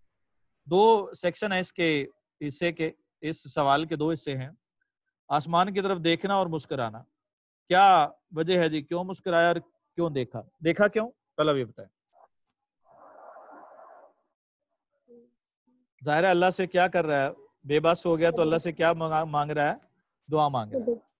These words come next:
अल्लाह से पनाह मांग रहा है बादशाह के जुल्म और सितम के खिलाफ।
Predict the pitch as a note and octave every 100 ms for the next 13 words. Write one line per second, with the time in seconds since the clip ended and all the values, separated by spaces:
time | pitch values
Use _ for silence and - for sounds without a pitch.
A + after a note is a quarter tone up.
0 | _ - D3+ D#3+ F3+ F#3 F3 E3+ E3 D#3+
1 | D3 C#3 C#3 C3 C3 - _ _ _ _
2 | D#3+ D3+ D3+ - D#3 D#3 C#3+ C#3+ C#3 C3
3 | B2+ A#2+ A#2+ - A2